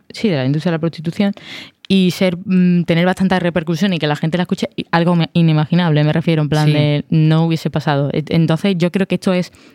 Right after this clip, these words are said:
Speaker 1: con grandes palabras, una película contemporánea en todos sus
Speaker 2: Ujú.
Speaker 1: aspectos, porque es eso, es súper importante que recalcar que, bueno, que esta historia, si se hubiese, si hubiese pasado antes,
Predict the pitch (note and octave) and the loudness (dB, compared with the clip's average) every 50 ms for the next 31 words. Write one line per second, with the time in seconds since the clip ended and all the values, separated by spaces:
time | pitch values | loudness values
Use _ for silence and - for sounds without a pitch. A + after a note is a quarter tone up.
0 | - - - - E3+ E3 D#3 E3 F3+ G3 G#3+ A#3 - F3 F3 F3+ G#3 G#3+ - - | -20 -6 -4 -2 0 0 2 2 2 2 2 0 -2 -2 -2 0 0 -2 0 0
1 | F#3 G3 G#3 G#3+ G3 G3 G#3 A3+ A3+ - _ - E3+ D#3 D#3 - D3+ D3 C3+ C#3+ | 0 0 2 0 0 0 0 0 -2 -4 _ -2 0 0 0 0 -2 -2 0 0
2 | C#3+ F3 G3+ G#3 A3+ B3 B3 - - _ - F3 E3 D#3+ D3+ - F3+ G3 G#3 G#3 | 0 2 2 2 2 2 0 -2 -6 _ -2 0 0 0 0 0 0 0 0 0
3 | G3+ - F3 F3 E3+ D#3+ - - E3+ C3 B2 - C3+ C3 - - - - - - | -2 0 0 0 0 0 0 -2 -2 -2 -2 -4 -6 -6 -6 -10 -18 -20 -20 -20
4 | - - - - F3 F3 E3 - F#3+ F3+ F3 - - D3+ D3 D#3 D3+ - - - | -20 -20 -6 -4 -4 -2 0 0 0 0 -2 -2 -2 -2 -2 -2 -4 -8 -14 -20
5 | - - - - - G3+ F3 F3 F3 E3+ F3 D3 D#3 D3+ D3 - E3 F3+ G3+ G3 | -20 -20 -18 -6 -4 -2 0 0 0 0 0 0 0 -2 0 0 0 0 2 0
6 | G#3+ G#3+ G3 F3+ D#3+ D#3 D3 C#3+ - D#3 D#3 D3+ D#3+ D3+ D3+ - E3+ F3 E3 - | 0 0 0 0 0 0 -2 -2 -2 -4 -4 -2 -4 -4 -4 -4 -4 -4 -2 -2
7 | D#3+ D3 C#3+ C#3+ C#3+ C#3+ C#3 D3 E3+ F#3 F3+ D3+ D#3 - - F3 - - E3 D#3 | 0 0 0 0 0 0 0 0 0 0 0 0 -2 -2 -4 -4 -4 -2 -2 -2
8 | E3+ D#3+ - _ _ _ - - - D#3 - D#3 D3 D3 - - E3 - _ _ | -2 -2 -4 _ _ _ -10 -6 -4 -2 0 0 0 0 -2 -4 -4 -6 _ _
9 | _ _ _ _ _ - - E3+ D3+ C#3 F3 - D#3+ - D#3+ D3 D3+ D3+ D3+ - | _ _ _ _ _ -4 -2 0 0 0 0 -2 -2 0 0 0 2 0 0 -2
10 | - F3+ | -2 -6